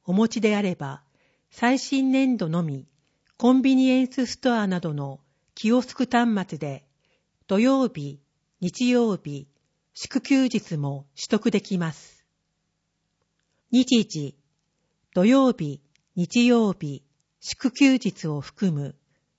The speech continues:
午前六時三十分から午後十一時。ただし、メンテナンス時を除く。費用、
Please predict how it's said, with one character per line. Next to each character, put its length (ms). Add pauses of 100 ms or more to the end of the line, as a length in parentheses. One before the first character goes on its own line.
(120)
午 220
前 300 (240)
六 260
時 120
三 260
十 160
分 360
か 180
ら 240 (480)
午 160
後 320 (240)
十 260
一 280
時。 300 (800)
た 120
だ 120
し、 400 (320)
メ 160
ン 60
テ 120
ナ 180
ン 60
ス 160
時 160
を 140
除 340
く。 260 (1600)
費 200
用、 360